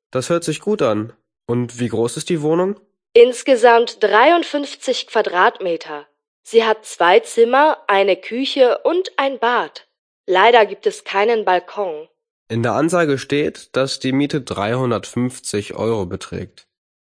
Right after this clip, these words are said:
Speaker 1: Ist das die Warm- oder Kaltmiete?
Speaker 2: Die Warmmiete. Die Kosten für Heizung und Warmwasser sind schon inbegriffen.
Speaker 1: Muss man auch eine Kaution zahlen?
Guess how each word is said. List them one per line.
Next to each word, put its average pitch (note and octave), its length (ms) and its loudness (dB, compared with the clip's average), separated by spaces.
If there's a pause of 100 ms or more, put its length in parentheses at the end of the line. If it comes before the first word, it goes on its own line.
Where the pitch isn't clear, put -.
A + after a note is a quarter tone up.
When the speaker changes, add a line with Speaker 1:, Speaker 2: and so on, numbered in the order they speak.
Speaker 1:
Ist - 200 -8
das G2+ 160 -6
die G2 180 -4
Warm- A2 400 -2
oder C3+ 240 -2
Kaltmiete? F#2 800 -10 (500)
Speaker 2:
Die G#3 180 -10
Warmmiete. E3 840 0 (680)
Die A#3+ 120 -10
Kosten C4+ 540 -2
für F3+ 280 -4
Heizung C#4 440 2
und F3 240 0
Warmwasser G3 720 0
sind D#4 220 -4
schon C4+ 200 0
inbegriffen. F3 840 -2 (320)
Speaker 1:
Muss A2 260 -6
man A#2+ 160 -2
auch A2 200 -4
eine G#2 260 -4
Kaution G#2+ 640 -4
zahlen? D#3 480 -6